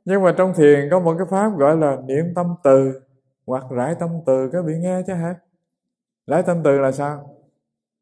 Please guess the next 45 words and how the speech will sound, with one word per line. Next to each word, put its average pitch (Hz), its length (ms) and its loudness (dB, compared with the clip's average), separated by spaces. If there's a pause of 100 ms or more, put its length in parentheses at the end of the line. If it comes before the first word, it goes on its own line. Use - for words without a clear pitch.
Thưa 175 100 0
các 185 160 0
vị, 151 260 4 (380)
đầu 135 240 4
tiên 170 220 2
là 139 140 -4
khởi 127 160 0
ý, 175 320 0 (640)
con 165 280 0
cầu 127 240 4
cho 147 60 0
con 165 240 -4
được 139 160 -4
an 160 240 -6
lạc, 131 360 -4 (340)
cầu 120 180 -4
cho - 120 -8
con 156 220 -8
được 131 180 -8
khỏe 127 140 -10 (160)
mạnh, 123 300 -10 (380)
cầu 120 280 -10
cho 139 60 -12 (120)
con, 160 220 -6 (180)
con 156 160 -6
hết 156 120 -8 (100)
tật 120 220 -10
bệnh, 113 380 -4 (220)
cầu 120 160 -4
cho 127 100 -12
con 156 240 -8
được 131 120 -10
sống 170 280 -10
dai, 175 380 -2 (2000)
cầu 139 160 4
cho 143 100 -4
con 185 220 2
được 160 160 2
thông 185 260 -2
tuệ. 143 360 4
Ví 208 100 0
dụ 160 160 4
như 175 120 -2
vậy 160 140 4
đi, 175 180 0